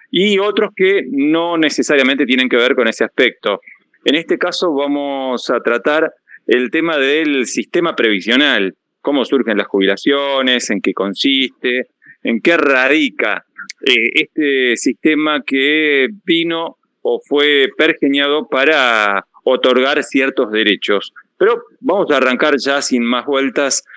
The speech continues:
eh, presentando a los especialistas que habitualmente participan y conforman este espacio.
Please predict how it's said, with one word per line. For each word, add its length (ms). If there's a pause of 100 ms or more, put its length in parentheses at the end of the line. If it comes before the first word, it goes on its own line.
(300)
eh, 540
presentando 580
a 60
los 320
especialistas 600
que 460
habitualmente 540
participan 800 (240)
y 80
conforman 640
este 200
espacio. 500